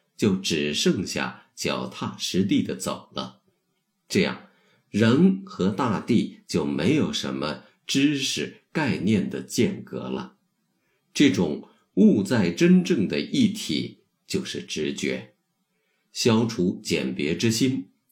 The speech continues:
要的就是这种直觉。朝廷里来了使者，见穆州，问道：“三门俱开，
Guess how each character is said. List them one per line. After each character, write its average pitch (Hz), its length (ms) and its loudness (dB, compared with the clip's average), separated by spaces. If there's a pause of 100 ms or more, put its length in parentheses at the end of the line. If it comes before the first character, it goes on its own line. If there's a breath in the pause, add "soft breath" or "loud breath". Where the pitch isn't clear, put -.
(260)
要 104 260 2
的 62 260 -12 (380)
就 190 160 4
是 - 220 -2
这 110 120 0
种 - 260 -6
直 78 300 -2
觉。 65 380 -6 (2250)
朝 110 220 2
廷 113 200 6
里 85 460 2
来 71 180 -6
了 76 120 -4
使 85 260 0
者， 64 420 -6
见 73 220 -4
穆 71 240 -6
州， - 420 -8 (220)
问 73 240 -4
道 64 380 -8 (840)
：“三 147 320 2
门 123 520 6
俱 101 220 4
开， 82 680 -2